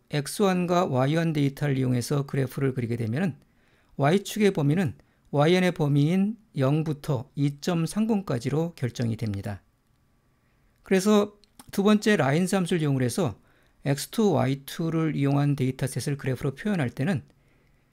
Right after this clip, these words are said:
와이 투의 값 가운데서 이점삼영을 벗어나는 범위의 값은 그래프상에 표현이 되지 못하게 됩니다. 이처럼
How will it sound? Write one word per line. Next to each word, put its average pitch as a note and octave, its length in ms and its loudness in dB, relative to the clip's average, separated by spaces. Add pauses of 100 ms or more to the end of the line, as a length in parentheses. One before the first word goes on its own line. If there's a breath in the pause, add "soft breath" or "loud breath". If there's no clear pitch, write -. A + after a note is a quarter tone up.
(160)
와이 F3+ 300 2
투의 G#3+ 240 4
값 E3+ 200 0
가운데서 D3 800 0
이점삼영을 E3+ 1200 0 (200)
벗어나는 D3+ 760 0
범위의 C3 460 0
값은 F#3 500 -2 (280 soft breath)
그래프상에 C#3 720 -2 (280)
표현이 F3+ 300 0
되지 B2+ 200 -2
못하게 A#2 380 -4
됩니다. G2 440 -8 (1400)
이처럼 A3 540 2